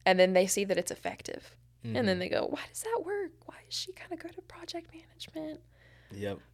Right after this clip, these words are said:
Speaker 1: It's 'cause I have a different lens on my sunglasses than you do.
Speaker 2: Mm.
Speaker 1: I'm seeing people with a different tint than you are, and so I'm caring about them in a different way.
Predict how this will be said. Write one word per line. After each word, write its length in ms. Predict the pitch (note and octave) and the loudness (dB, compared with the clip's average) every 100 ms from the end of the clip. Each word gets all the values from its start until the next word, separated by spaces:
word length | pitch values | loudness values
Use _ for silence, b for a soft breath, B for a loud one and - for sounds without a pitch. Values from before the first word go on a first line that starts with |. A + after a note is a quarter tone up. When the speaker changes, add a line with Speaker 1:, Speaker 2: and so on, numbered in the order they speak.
| - | -16
Speaker 1:
It's 100 | - | -8
'cause 360 | - D#4+ E4 - - - - _ - - - - | 2 4 4 -4 -16 -20 -20 _ -20 -20 -4 -2
I 60 | |
have 240 | B3+ C4+ D#4 | 0 4 2
a 60 | |
different 560 | F#3+ - B3+ C4+ G#3+ - | 2 2 2 4 -2 -2
lens 560 | D#3+ E3+ G#3 G#3+ F#3 | -2 0 2 0 0
on 140 | F3 E3+ | 0 -2
my 260 | D#3+ D3+ D3+ | -4 -4 -2
sunglasses 800 | - A3 A#3 - - - - G#3+ | -2 0 0 0 -2 -2 -4 -4
than 160 | G3 | -4
you 160 | F3+ A2 | -2 -2
do. 100 | G#2+ | 0
Speaker 2:
Mm. 280 | - F2 - | 0 0 -2
Speaker 1:
I'm 180 | G#3 G3+ | -2 2
seeing 460 | - C#4 C#4 B3 | 2 4 4 2
people 680 | G#3 G3 F#3 F3+ F3 F3 - b b b b | 0 -6 -2 0 4 2 0 b b b b
with 120 | A3 | 2
a 60 | F#3+ | 4
different 400 | G3 G3+ E3+ E3 | 2 2 -2 -2
tint 380 | - A3+ A3 - | -4 -2 -4 0
than 180 | F3 F3 | 0 0
you 220 | E3+ E3 | -4 0
are, 300 | D#3 D#3 D#3 | 0 2 0
and 240 | - E3+ F#3 | 0 -2 -2
so 80 | |
I'm 120 | F3 F3 | -4 -4
caring 480 | - C4+ C4 G#3+ | -4 0 2 2
about 280 | F3+ F3 F#3 | 2 2 2
them 320 | F#3+ F#3 F#3 | -2 0 -2
in 80 | F3+ | -2
a 60 | E3+ | -2
different 400 | F#3+ F#3+ F3+ - | -4 -4 -6 0
way. 400 | D#3 D#3 - | 0 0 -6